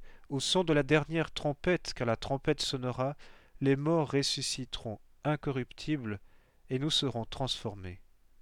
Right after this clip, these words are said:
Car il faut que ce corps corruptible revête l'incorruptibilité,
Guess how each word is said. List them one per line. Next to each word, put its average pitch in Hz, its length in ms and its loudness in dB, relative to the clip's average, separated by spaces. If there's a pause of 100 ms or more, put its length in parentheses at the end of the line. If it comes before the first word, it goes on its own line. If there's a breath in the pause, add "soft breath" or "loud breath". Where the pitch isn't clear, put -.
(600)
Car 135 160 4
il 135 100 4
faut 170 180 0
que 160 120 0
ce 147 160 2
corps 151 520 0
corruptible 127 800 -4 (380 soft breath)
revête 135 580 2
l'incorruptibilité, 117 1200 -4